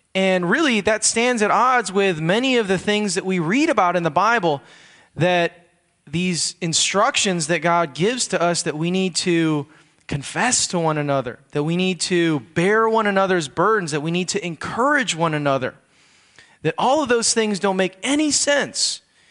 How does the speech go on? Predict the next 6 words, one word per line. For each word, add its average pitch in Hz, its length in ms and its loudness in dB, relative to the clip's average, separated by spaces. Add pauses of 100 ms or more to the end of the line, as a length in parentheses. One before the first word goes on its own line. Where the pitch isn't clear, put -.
(280)
if 156 160 -2
we 196 180 2
apply 190 760 2 (140)
modern 185 480 0
American 170 720 0
individualism 156 1120 -2